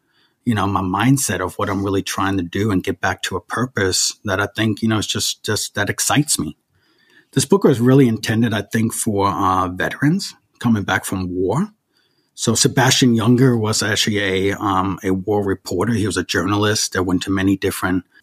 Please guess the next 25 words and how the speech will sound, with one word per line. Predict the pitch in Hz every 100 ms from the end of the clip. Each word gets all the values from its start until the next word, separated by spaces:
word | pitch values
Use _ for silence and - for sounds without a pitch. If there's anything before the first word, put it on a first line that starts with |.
| -
theaters | 98 95 95
of | -
conflict, | - 95 92 - 117 139 -
and | 87 - _ - - - -
he | -
talked | - 110 127
about | 101 98
stories | - - 104 110 101 95
there | 95 92 107 101
and | 98 90
these | 95 -
things | - 104 104
that | - 95
he | -
ab-, | 98 87
absorbed. | 104 95 - - 98 104 -
And, | - - _ - -
you | 117
know, | 104
he, | 123 117
he | - 131
both | - 143 165 135
used, | 127 117 - -
you | 120
know, | 92 85